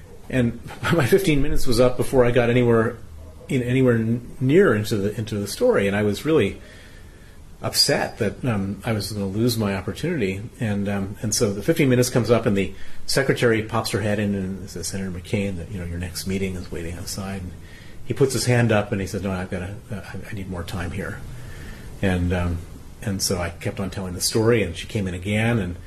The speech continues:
and his waiting room had, was backing up and backing up with all of his subsequent meetings. And I spent an hour with John McCain that day,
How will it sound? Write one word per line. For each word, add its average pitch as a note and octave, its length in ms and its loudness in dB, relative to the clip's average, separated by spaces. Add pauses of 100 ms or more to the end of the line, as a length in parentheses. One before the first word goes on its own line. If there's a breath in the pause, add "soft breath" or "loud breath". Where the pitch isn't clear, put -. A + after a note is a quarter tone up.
(320 loud breath)
and F#2+ 140 -2
his F2+ 360 -6
waiting A#2 300 6
room G#2+ 160 4
had, F2+ 240 -4
was F#2+ 100 -2
backing A2+ 460 0
up G2+ 240 -2
and F2 100 -6
backing G#2 340 -2
up G2 160 -4
with F#2 120 -4
all F#2 180 -4
of E2+ 100 -8
his E2 200 -6
subsequent F2 440 -6
meetings. G2+ 400 -6
And F2 140 -8 (420 loud breath)
I A#2+ 80 2
spent C3 200 2
an G#2+ 80 2
hour A#2 240 6
with G#2 140 2
John F#2+ 220 0
McCain F#2+ 360 -4
that F2 200 -2
day, E2+ 340 -2